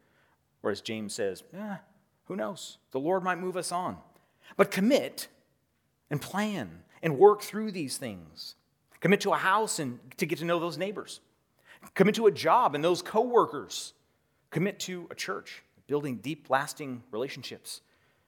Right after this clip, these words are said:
Commit to that church's Bible study, growing together with those people. And then, Lord willing, we'll have you commit to a community group soon to, to build tight relationships with a subset of the church. Of course, the Lord may well call us on, but let's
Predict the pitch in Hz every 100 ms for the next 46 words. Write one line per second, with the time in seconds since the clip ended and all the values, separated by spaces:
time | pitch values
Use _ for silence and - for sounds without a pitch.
0 | _ _ 135 165 170 175 175 165 147 113
1 | 117 190 202 - - 135 110 - - 110
2 | 117 165 202 214 160 139 160 190 185 117
3 | - _ _ 139 143 151 185 175 - 196
4 | 208 190 113 - _ _ _ _ _ _
5 | _ 151 151 139 147 131 147 170 143 147
6 | 127 139 143 147 127 147 156 160 156 139
7 | 185 165 120 107 - 131 101 95 120 -
8 | - - 165 135 113 147 160 - - -
9 | 160 165 151 147 160 160 156 - 131 127
10 | - 147 - 151 143 135 127 107 113 156
11 | 135 - - _ _ _ _ _ _ _
12 | _ _ _ _ _ _ _ _ _ _
13 | - 131 170 107 - 117 139 131 135 131
14 | 113 110 131 110 - 120 113 - 120 87
15 | 113 143 165 170 - -